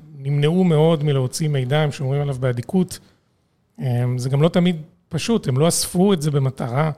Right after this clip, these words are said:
שמישהו יבוא יום אחד, ייקח וילמד את זה ו-, וינתח את זה, לא היו בנויים לזה, כמו שאמרתי, אה, וידאו בכלל לא הקליטו. אה,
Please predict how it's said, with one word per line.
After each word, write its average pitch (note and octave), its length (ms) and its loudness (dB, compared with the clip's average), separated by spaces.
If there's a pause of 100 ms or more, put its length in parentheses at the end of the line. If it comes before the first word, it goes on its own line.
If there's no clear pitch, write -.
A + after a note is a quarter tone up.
(360)
שמישהו C#3+ 400 -4
יבוא C#3 320 2
יום D3+ 160 2
אחד, D3 300 0
ייקח D3+ 380 0
וילמד C3 680 0
את C#3+ 80 -4
זה C3 160 -2
ו-, A#2+ 200 -2 (600)
וינתח C#3 540 -2
את C#3+ 80 -2
זה, B2 120 0
לא B2+ 80 2
היו C#3+ 120 2
בנויים C3 300 2
לזה, C#3 180 0
כמו D3+ 160 -2
שאמרתי, C#3 580 -4 (680)
אה, B2 220 -2
וידאו C#3 300 -4
בכלל C#3+ 300 -2
לא C3+ 80 -2
הקליטו. F3 440 -2 (640)
אה, B2 160 -4